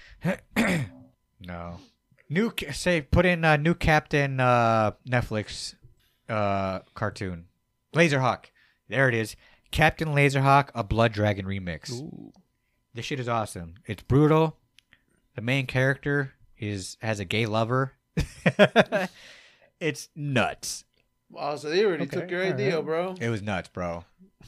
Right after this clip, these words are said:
Speaker 1: The first episode, you're like, <laughs> "What the fuck?" But they, they sneak in, um, Ubisoft game characters like
Speaker 2: Ooh.
Speaker 1: Rayman.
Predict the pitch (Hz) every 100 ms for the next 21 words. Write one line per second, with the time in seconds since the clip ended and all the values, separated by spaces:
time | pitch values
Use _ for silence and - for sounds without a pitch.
0 | - - 127 - 147 139 190 143 117 110
1 | 107 - - 104 117 - - 104 98 -
2 | 113 - _ _ - 180 175 - - _
3 | _ _ _ 135 139 131 _ _ 147 131
4 | - 165 170 180 175 156 - _ - 143
5 | 139 135 123 120 _ _ _ _ 131 185
6 | 214 - 107 87 - - - 110 202 208
7 | 131 131 92 - 82 - _ 113 117 120
8 | 127 165 202